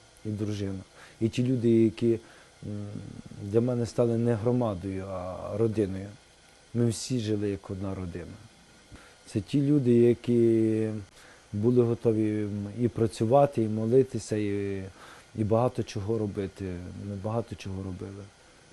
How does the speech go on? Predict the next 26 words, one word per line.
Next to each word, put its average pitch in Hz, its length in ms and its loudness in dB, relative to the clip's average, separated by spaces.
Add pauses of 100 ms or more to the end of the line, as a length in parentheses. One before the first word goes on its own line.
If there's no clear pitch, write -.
Це 180 100 4
була 170 320 6 (180)
Божа 135 360 4
ласка, 120 300 -2
Божа 107 220 -2
поміч. 101 540 -12 (640)
А 113 340 -8 (1500)
коли 156 260 6
ми 147 280 4
почали 147 420 4
працювати, 139 840 -2 (800)
все - 180 2
воно 214 180 2
вирішувалося. 104 800 -2 (180)
Сьогодні 165 460 4
воно 160 260 2
не 156 120 4
було 147 340 4
цього, 120 320 2
завтра 127 340 0
не 120 120 -2
було, 110 320 0 (240)
цього 135 260 6
року 120 240 0
не 107 100 -2
було, 104 320 -4